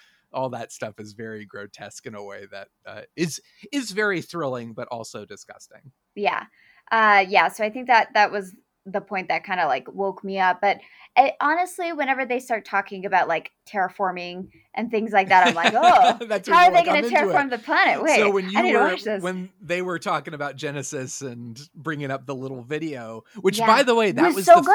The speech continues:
Speaker 2: good.
Speaker 1: yeah, that was also the first, I believe it was the first time a completely computer-generated sequence had been in a film,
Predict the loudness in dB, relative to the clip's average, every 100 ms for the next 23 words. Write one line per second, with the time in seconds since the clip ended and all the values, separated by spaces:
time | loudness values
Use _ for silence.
0 | 4 0 -8 _ _ -4 -2 -2 -2 -2
1 | 0 -4 -4 -2 -2 -2 -4 -4 -10 -12
2 | -14 -10 -10 -12 -14 -8 -8 -8 -14 -14
3 | -12 -14 -14 -20 -20 -14 -14 -14 -16 -16
4 | -14 -16 -16 -18 -18 -20 -20 -18 -18 -16
5 | -18 -18 -18 -16 -14 -14 -14 -16 -14 -16
6 | -18 -18 -16 -16 -16 -18 -16 -20 _ _
7 | _ -10 -10 -10 -10 -12 -14 _ -18 -16
8 | -14 -16 -16 -20 _